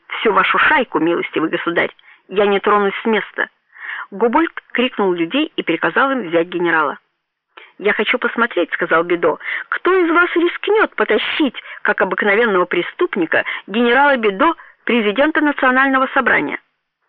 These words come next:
Шайка одну минуту стояла в нерешительности, никто не смел поднять руку на генерала.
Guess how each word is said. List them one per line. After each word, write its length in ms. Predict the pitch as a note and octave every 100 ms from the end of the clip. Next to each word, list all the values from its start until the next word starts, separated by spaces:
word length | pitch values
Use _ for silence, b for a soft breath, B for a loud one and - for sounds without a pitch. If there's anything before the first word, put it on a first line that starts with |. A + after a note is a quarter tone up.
| B B
Шайка 360 | - - G#3+ G3+
одну 180 | F#3+ G3+
минуту 360 | G3 G#3+ G3+
стояла 400 | - F3+ E3+ E3+
в 20 |
нерешительности, 880 | E3 E3 E3 C4 C4+ B3 A#3+ - B3+ B B -
никто 340 | F#3+ F#3 - D4+
не 160 | D4 -
смел 320 | G3 A#3 - _
поднять 460 | F#3 F3+ F3+ F3+ -
руку 260 | F#3 -
на 140 | F#3+ F3
генерала. 500 | F3 F3 E3 F#2+